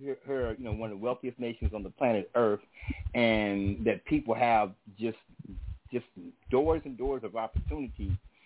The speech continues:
you see still a, a, a class of people who are very oppressed. And what's ironic is that those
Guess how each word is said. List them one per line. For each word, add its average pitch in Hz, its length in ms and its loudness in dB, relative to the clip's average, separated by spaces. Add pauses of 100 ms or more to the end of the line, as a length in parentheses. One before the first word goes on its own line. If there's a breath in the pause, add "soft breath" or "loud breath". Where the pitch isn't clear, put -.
(600 soft breath)
you 135 400 0 (100)
see 190 300 2
still 170 480 2
a, 120 80 -6 (240)
a, 123 260 -2
a 120 240 -6 (200)
class 170 400 0
of - 60 -2 (140)
people 117 400 -4
who 127 140 -2
are 113 80 0 (140)
very 113 340 2
oppressed. 120 400 -4 (1120 loud breath)
And 127 440 0
what's 127 200 2
ironic 135 540 2 (100)
is 120 220 -8 (100)
that 110 320 0 (480)
those 147 220 2